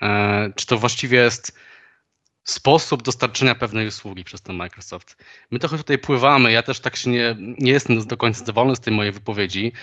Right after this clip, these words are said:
bo tutaj trudno tutaj uchwycić gdzieś tą usługę dotyczącą cyberbezpieczeństwa akurat w tym, moim zdaniem, przypadku. No okej, mówimy, że, e, nie ma procesów cyberbezpieczeństwa, e, systemy nie mogą być bezpieczne bez aktualizacji,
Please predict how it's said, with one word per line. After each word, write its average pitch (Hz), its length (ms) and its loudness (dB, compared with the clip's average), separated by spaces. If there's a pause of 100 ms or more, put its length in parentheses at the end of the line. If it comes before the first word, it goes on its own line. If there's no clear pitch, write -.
(320)
bo 107 420 2 (180)
tutaj 147 220 2
trudno 165 300 2
tutaj 156 200 4
uchwycić 143 640 0
gdzieś 110 180 -4
tą 110 220 0
usługę 107 480 -4
dotyczącą 104 480 -6
cyberbezpieczeństwa 104 800 -4
akurat 113 260 -2
w - 80 -20
tym, 139 280 4
moim 104 280 2
zdaniem, 95 380 -2 (320)
przypadku. - 600 -2 (280)
No 117 80 0
okej, 113 320 0
mówimy, 120 380 -2
że, 117 420 0 (560)
e, 107 420 -6
nie 131 140 4
ma 120 120 4
procesów 104 420 -10
cyberbezpieczeństwa, 107 1160 -2
e, 107 360 -6
systemy - 300 -2
nie 117 80 4
mogą 110 200 -2
być 107 120 -10
bezpieczne - 440 -8
bez 110 180 -4
aktualizacji, 107 880 0